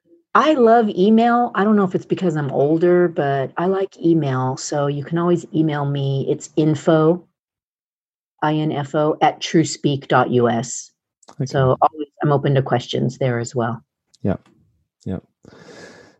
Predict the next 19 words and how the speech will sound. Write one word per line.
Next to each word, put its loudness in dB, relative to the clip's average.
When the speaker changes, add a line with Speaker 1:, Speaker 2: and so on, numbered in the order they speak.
Speaker 2:
Lovely. 4
Well, 6
thanks 0
so 2
much -2
for -2
sharing 2
what 0
you -4
do 2
with 0
us. -4
Speaker 1:
Pleasure. -10
Having 4
this 2
opportunity 0
for -4
people -4
to -6